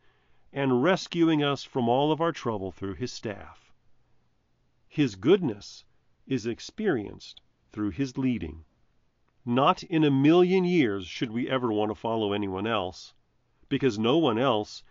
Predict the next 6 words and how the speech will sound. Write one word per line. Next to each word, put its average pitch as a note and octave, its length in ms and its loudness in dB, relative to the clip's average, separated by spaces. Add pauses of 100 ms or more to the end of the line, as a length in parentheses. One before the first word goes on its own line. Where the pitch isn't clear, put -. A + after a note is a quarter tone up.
(200)
and B2 240 -2
nothing D3 420 0
else E2 460 -14 (200)
is A#2 200 -4
this A2 240 -4
good. A#2 480 -4